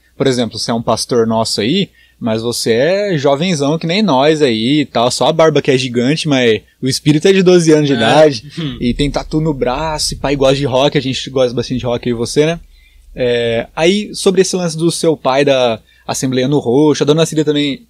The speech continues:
Speaker 1: bom, é que hoje a gente vê a Dona Cida como uma senhorinha, assim, quietinha, de boa,
Speaker 2: É.
Speaker 1: né? Mas eu também não sei. Mas, assim, você batia muito de frente, assim, com seu pai em relação a estilo, por exemplo, você gostar de rock, seu pai não gostar de rock,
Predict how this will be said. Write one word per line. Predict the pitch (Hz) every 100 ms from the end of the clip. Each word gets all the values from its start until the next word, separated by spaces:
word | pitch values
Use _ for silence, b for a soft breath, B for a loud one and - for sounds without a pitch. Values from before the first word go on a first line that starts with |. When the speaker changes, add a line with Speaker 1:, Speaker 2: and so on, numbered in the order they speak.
| -
Speaker 1:
bom, | 143
é | 110
que | -
hoje | 135 156
a | 170
gente | 170
vê | 160
a |
Dona | 151 151 147
Cida | - 143 160
como | - 233
uma | 381 214 185 156
senhorinha, | - 160 156 156
assim, | 165 135
quietinha, | 143 127 143 143
de | 131
boa, | 120 127 165
Speaker 2:
É. | 165
Speaker 1:
né? | 170 b b
Mas | - 147
eu |
também | 151 156
não | 170 190
sei. | 170 131 - B B B
Mas, | 143 165
assim, | 175 185
você | - 175
batia | 185 233
muito | 208 196 175
de | 165
frente, | 160 - 147 165 165
assim, | 147 - 139
com | 143
seu | 127 139 120
pai | - 131
em | 135
relação | 127 123 135
a | 127
estilo, | - - 143 165 170 151 131
por | 151
exemplo, | 139 123
você | 120 -
gostar | 135 135 135
de | 123
rock, | 117 120 139 139
seu | 135
pai | - 127 123
não | 135
gostar | 120 - 123
de | 113
rock, | 107 147 156 - 160